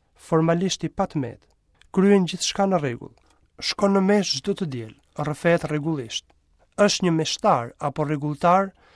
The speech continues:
që këshillat e Ungjillit, pastërtinë, dëgjesën, varfrinë, i jeton në mënyrën më të mrekullueshme. Nuk ka çfarë të thotë asgjë askush për të. Por vallë, pse ai ngurron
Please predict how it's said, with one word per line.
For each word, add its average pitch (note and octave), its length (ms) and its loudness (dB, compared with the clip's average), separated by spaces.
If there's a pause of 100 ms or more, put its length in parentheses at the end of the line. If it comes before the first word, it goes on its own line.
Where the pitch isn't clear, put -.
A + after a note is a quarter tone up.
(120)
që - 200 -6
këshillat A3 500 0
e F3+ 60 2
Ungjillit, D#3 600 -4
pastërtinë, C#3 800 -6
dëgjesën, C3+ 580 -4
varfrinë, C#3 480 -4 (380)
i F3 100 4
jeton A3 320 4
në G#3 140 4
mënyrën G#3 420 4
më A#3 160 0
të G#3 120 -2
mrekullueshme. F3 680 -8 (420)
Nuk E3+ 300 -2
ka F#3+ 140 4
çfarë - 320 -2
të - 100 -20
thotë F3 300 -2
asgjë D3 340 -4 (220)
askush - 500 -6
për - 180 -12
të. - 100 -14 (680)
Por D#3+ 160 4
vallë, B2+ 360 0
pse - 200 0
ai G3+ 160 6
ngurron C#3 440 0